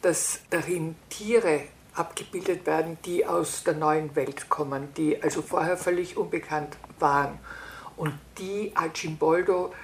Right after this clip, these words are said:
zeichnen musste. Und diese Zeichnungen werden halt dann kopiert, vervielfältigt, gehen in, äh, Publikationen ein und dienen eigentlich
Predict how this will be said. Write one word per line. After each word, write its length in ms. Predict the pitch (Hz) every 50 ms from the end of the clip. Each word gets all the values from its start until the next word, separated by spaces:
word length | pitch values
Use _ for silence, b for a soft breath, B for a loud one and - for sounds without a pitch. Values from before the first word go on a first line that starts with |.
| B B B B
zeichnen 680 | - - 147 170 160 - - - 175 175 160 170 156 - - - - - - - -
musste. 540 | 175 160 180 180 - - - - - 113 110 - - - B B B B B B B B
Und 200 | 170 156 147 -
diese 260 | 185 160 - 190 -
Zeichnungen 640 | - - 135 147 156 - 180 185 180 175 170 165 156
werden 300 | 143 147 151 165 165 156
halt 160 | 160 151 -
dann 180 | 151 147 156 151
kopiert, 420 | - 170 - - 180 180 175 180
vervielfältigt, 880 | - 170 175 - 185 180 - - - 170 170 165 165 - 180 175 - - B B B B B
gehen 300 | - 165 165 160 165 - -
in, 320 | - 180 190 202 196 196 196
äh, 40 | 196 - - 165 - -
Publikationen 920 | 180 160 - 170 - - 165 160 - - - 160 180 175 185 180 170 -
ein 280 | - 139 151 165 170 B B B B B
und 200 | 165 151 139 -
dienen 280 | 175 180 180 190 180 139
eigentlich 380 | 139 151 147 160 151 165 156